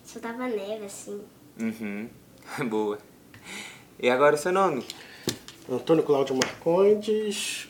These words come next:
Speaker 3: é, sou carioca, tenho quarenta e seis anos,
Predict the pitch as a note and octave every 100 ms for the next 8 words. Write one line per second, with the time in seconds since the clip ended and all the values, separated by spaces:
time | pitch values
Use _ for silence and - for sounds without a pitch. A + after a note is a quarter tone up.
0 | - C3 B2+ B2 A#2+ A#2+ A2+ A2 - -
1 | B2+ C#3 D#3+ F3+ F#3+ F#3+ F#3+ F#3 F3+ -
2 | - - - - - B2+ B2 B2 A#2+ A#2+
3 | - G#2+ B2+ D#3+ E3+ E3+ E3+ E3 - -